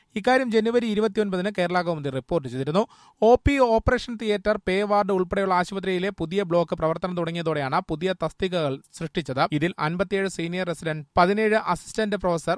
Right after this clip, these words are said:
മുപ്പത് അനസ്തേഷ്യ, കാർഡിയോളജി, റേഡിയോളജി, ന്യൂറോ ടെക്നീഷ്യൻ തസ്തികയടക്കമുണ്ട്. അഞ്ഞൂറ്റി തൊണ്ണൂറ് പേർ ഉൾപ്പെട്ട നഴ്സിംഗ് ഓഫീസർ റാങ്ക് ലിസ്റ്റ് രണ്ടായിരത്തി ഇരുപത്തിയൊന്ന് ഫെബ്രുവരി ആറിനാണ് ശ്രീചിത്ര പ്രസിദ്ധീകരിച്ചത്. അൻപത്തിയൊൻപത് പേർക്ക് മാത്രമാണ് നിയമനം നൽകിയത്. രണ്ട് വർഷ കാലാവധിയുള്ള ലിസ്റ്റിന്റെ പ-,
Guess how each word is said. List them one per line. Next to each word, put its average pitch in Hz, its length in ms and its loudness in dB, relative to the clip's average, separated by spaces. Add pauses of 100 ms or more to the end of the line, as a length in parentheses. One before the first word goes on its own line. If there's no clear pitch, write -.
മുപ്പത് 185 420 0
അനസ്തേഷ്യ, 190 580 -2
കാർഡിയോളജി, 185 640 0
റേഡിയോളജി, 180 600 -2 (180)
ന്യൂറോ 214 300 6
ടെക്നീഷ്യൻ 202 500 -4
തസ്തികയടക്കമുണ്ട്. 165 840 0 (240)
അഞ്ഞൂറ്റി 254 340 2
തൊണ്ണൂറ് 269 280 2
പേർ 247 160 4
ഉൾപ്പെട്ട 226 380 2
നഴ്സിംഗ് 220 440 0
ഓഫീസർ 214 380 0
റാങ്ക് 196 260 0
ലിസ്റ്റ് 196 220 -2
രണ്ടായിരത്തി 196 340 0
ഇരുപത്തിയൊന്ന് 208 380 -2
ഫെബ്രുവരി 202 500 0
ആറിനാണ് 175 460 0
ശ്രീചിത്ര 156 400 -6
പ്രസിദ്ധീകരിച്ചത്. 143 720 -4 (120)
അൻപത്തിയൊൻപത് 196 600 -2
പേർക്ക് 208 300 0
മാത്രമാണ് 190 520 2
നിയമനം 156 360 -4
നൽകിയത്. 147 340 0 (180)
രണ്ട് 233 280 6
വർഷ 285 200 6
കാലാവധിയുള്ള 254 640 4
ലിസ്റ്റിന്റെ 220 380 0
പ-, 202 220 0